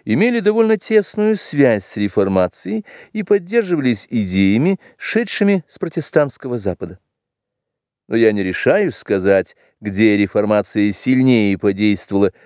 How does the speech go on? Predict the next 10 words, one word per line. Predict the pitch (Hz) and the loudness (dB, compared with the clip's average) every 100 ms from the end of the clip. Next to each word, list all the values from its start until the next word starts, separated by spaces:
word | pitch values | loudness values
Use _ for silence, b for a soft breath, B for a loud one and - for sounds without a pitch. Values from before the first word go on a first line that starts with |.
| b | b
на | 104 107 | -2 0
международные | 104 98 117 113 92 107 | 0 2 2 2 2 -2
отношения, | - 110 - 110 101 98 - _ _ - | -2 -6 -2 0 0 -2 -4 _ _ -2
на | 104 95 | 0 0
Западе | 90 139 185 202 202 - _ _ | 2 2 0 -4 -6 -10 _ _
или | 233 | -4
у | 220 | 0
нас | 160 107 - | 2 0 0
на | 123 | -6
Востоке. | 123 - 98 - | -6 -4 -6 -6